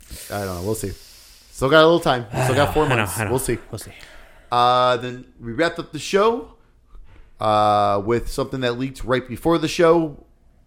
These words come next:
Speaker 1: by <laughs> PlayStation themselves.
Speaker 2: I know.
Speaker 1: Which
Speaker 2: Jesus
Speaker 1: is
Speaker 2: Christ.
Speaker 1: kinda hilarious.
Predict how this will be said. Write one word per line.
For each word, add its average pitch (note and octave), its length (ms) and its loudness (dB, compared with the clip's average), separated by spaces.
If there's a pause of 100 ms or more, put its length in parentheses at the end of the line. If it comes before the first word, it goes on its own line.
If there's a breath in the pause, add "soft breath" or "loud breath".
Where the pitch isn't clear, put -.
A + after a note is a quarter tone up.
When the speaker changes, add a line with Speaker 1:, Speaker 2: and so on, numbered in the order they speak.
(200)
Speaker 1:
by - 140 -2
<laughs> - 0 -
PlayStation C#3+ 600 -2
themselves. A#2+ 580 -4
Speaker 2:
I G#2 140 -4
know. G2 300 -8
Speaker 1:
Which A2+ 200 -6
Speaker 2:
Jesus C3 160 -6
Speaker 1:
is A#2 80 -12
Speaker 2:
Christ. G2+ 240 -6
Speaker 1:
kinda C3+ 160 -2
hilarious. C3+ 640 -4